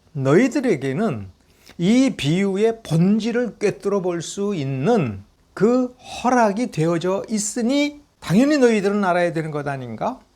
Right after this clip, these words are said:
이런 식으로 오히려 제자들을 책망하든지 그러면서 "조금 더 기도해봐, 조금 더 기다려봐,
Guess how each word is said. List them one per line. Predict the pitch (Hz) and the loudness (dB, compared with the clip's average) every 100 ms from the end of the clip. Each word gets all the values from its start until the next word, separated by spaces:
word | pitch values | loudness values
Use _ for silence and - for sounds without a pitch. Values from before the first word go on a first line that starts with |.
| - | -2
이런 | 190 175 202 | 4 6 4
식으로 | 185 190 165 135 120 220 - _ - | 0 -2 -2 -4 -4 -8 -16 _ 0
오히려 | 175 254 247 262 269 269 - | 4 4 6 4 4 -2 -12
제자들을 | - 143 151 127 143 165 - | -8 -6 -6 -6 -6 -8 -10
책망하든지 | - 156 139 131 113 139 120 113 117 143 185 190 | -10 -8 -8 -8 -8 -8 -8 -8 -8 -10 -12 -14
그러면서 | - 135 123 117 120 185 131 _ | -6 -4 -4 -4 -2 -2 -4 _
"조금 | - 151 165 | -4 0 2
더 | 147 | 2
기도해봐, | - 139 127 127 120 123 131 107 _ _ - | 0 0 -2 -2 0 2 0 -4 _ _ -10
조금 | 151 151 143 | -4 -2 0
더 | 160 156 | 0 -2
기다려봐, | - 123 117 107 107 107 | -6 -4 -2 -2 -4 -8